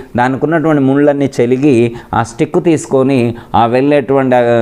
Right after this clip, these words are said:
గేదెలు కాసుకునేవాడు, వెళ్ళేవాడు పిలిచి, "ఇగో నాయన, ఈ కర్ర వినియోగించుకొని" ఇచ్చింది. ప్రతిఫలాన్ని ఆశించకుండా ఒకళ్ళకి హెల్ప్ చేయటమే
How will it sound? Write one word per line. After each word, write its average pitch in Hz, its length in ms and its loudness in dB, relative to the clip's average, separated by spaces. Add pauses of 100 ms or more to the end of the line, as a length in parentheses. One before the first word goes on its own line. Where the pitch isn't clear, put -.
(800)
గేదెలు 127 360 0
కాసుకునేవాడు, 117 760 0
వెళ్ళేవాడు 117 640 2
పిలిచి, 127 300 -2
"ఇగో 123 220 2
నాయన, 117 260 0
ఈ 147 100 0
కర్ర 113 240 -2
వినియోగించుకొని" 113 760 0
ఇచ్చింది. 82 280 -12 (1000)
ప్రతిఫలాన్ని 160 680 0
ఆశించకుండా 135 760 -2
ఒకళ్ళకి 123 520 0
హెల్ప్ 123 400 0
చేయటమే 131 640 0